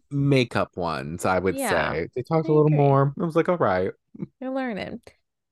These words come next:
Speaker 2: Uh, unfortunately, California Supreme Court overturned San Francisco's legalization of gay marriage,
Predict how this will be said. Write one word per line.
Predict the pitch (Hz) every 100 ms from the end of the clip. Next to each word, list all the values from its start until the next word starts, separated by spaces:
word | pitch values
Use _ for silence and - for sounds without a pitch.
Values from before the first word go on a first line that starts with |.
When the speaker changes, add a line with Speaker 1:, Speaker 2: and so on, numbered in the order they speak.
| -
Speaker 2:
Uh, | 226 220 196
unfortunately, | 254 262 285 - 285 247 226 240 240 233 226 -
California | - 233 247 233 233 233
Supreme | 240 - - 214 208
Court | - - 185 190 -
overturned | 202 202 208 208 202 190 190
San | - 190
Francisco's | 190 196 196 - 185 185 175
legalization | 180 180 180 180 185 -
of | 185
gay | - 180
marriage, | 185 226 247 247 226 -